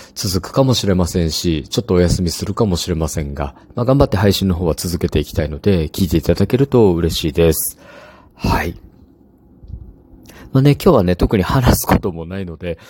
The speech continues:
このくらいで、あの、終わりたいと思います。今日も最後まで聞いていただきありがとうございます。また聞いていただけると嬉しいです。リアクションなどもね、いただけると非常に嬉しいので、え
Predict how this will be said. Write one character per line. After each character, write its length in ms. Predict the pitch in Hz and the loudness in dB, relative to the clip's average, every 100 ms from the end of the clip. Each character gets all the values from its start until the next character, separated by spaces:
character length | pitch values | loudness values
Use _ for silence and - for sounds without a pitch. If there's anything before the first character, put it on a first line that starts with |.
| - - | -20 -8
こ 100 | 120 | -6
の 100 | 113 | -2
く 120 | 113 | 2
ら 100 | 113 | 2
い 80 | 107 | 4
で、 260 | 110 107 107 - _ | 2 2 -2 -14 _
あ 100 | - | -6
の、 160 | 87 82 | -4 -4
終 100 | 98 | -2
わ 80 | 98 | -2
り 120 | 90 | -2
た 120 | 95 | -2
い 80 | 90 | -2
と 180 | 85 76 | 0 -2
思 320 | - 80 80 | -2 -4 -2
い 40 | 76 | -2
ま 140 | 76 | -2
す。 300 | - 71 67 - - - - _ _ - - - - - | -4 -10 -10 -14 -20 -20 -20 _ _ -20 -20 -20 -20 -2
今 100 | 110 | 2
日 40 | 87 | 2
も 80 | 85 | 2
最 180 | 101 | 2
後 100 | 92 | 2
ま 120 | 85 85 | 2 2
で 140 | 104 | 2
聞 180 | - 92 | 0 -4
い 20 | |
て 100 | 87 | -2
い 60 | 80 | -2
た 100 | 80 | -2
だ 120 | 87 | -2
き 180 | 120 - | -2 -2
あ 40 | 85 | -2
り 100 | 82 | -2
が 100 | 78 | -2
と 80 | |
う 20 | 73 | -4
ご 100 | 78 | -4
ざ 140 | 87 | 0
い 40 | |
ま 120 | 92 - | 2 0
す。 300 | - - - | -2 -12 -4
ま 140 | 90 | -2
た 120 | 90 | 0
聞 220 | 82 - 92 | -2 -2 -2
い 60 | |
て 100 | 104 | -2
い 60 | 101 | 0
た 100 | 113 | 0
だ 140 | 123 | 0
け 100 | 135 | 2
る 80 | 143 | 2
と 220 | - 98 | 4 2
嬉 260 | 90 85 - | 2 -2 -2
し 60 | |
い 60 | - | 0
で 120 | 90 | 0
す。 220 | - - - _ _ - | 0 -6 -20 _ _ 0
リ 120 | 101 | 0
ア 40 | |
ク 80 | 101 | 2
シ 80 | 120 | 0
ョ 40 | |
ン 40 | 117 | 0
な 100 | 110 | 0
ど 100 | 101 | 0
も 120 | 80 | 0
ね、 260 | 90 85 - - | -2 -2 -6 -12
い 80 | 92 | -4
た 120 | 95 | -2
だ 120 | 87 | 0
け 120 | 90 | 0
る 100 | 85 | 0
と 220 | - 76 82 | 0 -2 -2
非 140 | 90 | -4
常 200 | 87 85 | -2 -2
に 100 | 82 | -2
嬉 260 | - 92 - | -2 -2 -2
し 100 | 110 | -2
い 20 | |
の 120 | 90 | -2
で、 240 | - 78 - - - _ _ _ - | -2 -2 -4 -20 -20 _ _ _ -16
え 680 | 82 78 76 80 - - - | -10 -8 -10 -12 -14 -14 -14